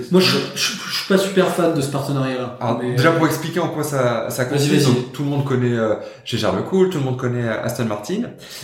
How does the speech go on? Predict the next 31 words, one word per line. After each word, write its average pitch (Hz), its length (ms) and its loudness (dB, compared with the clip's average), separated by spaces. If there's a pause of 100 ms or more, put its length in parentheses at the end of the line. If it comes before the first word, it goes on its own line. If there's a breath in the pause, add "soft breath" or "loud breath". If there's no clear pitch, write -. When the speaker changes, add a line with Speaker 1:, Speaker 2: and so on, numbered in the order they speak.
(120)
Speaker 2:
et, 196 420 4
euh, 127 400 2
ils 127 140 4
avaient 131 220 4
fait 156 240 0
des, 123 260 4
des 117 160 0
modèles, 123 500 2
euh, 113 320 0
qu'ils - 160 -10
appelaient, 117 260 -4
euh, 104 100 -2
transpondeurs, 147 840 0 (300 loud breath)
où, 120 60 0
en 123 80 4
fait, 165 260 0
c'était, 135 460 2
euh, 117 600 -4
sur - 300 -2
ta, 117 300 2
ta 113 220 0
montre, 143 440 2
finalement, 123 400 -2
tu - 220 -8
pouvais, 127 320 2
en 123 160 0
appuyant 139 360 0
sur, 113 360 -2
sur - 160 -8
la 110 100 -2
glace 135 480 -2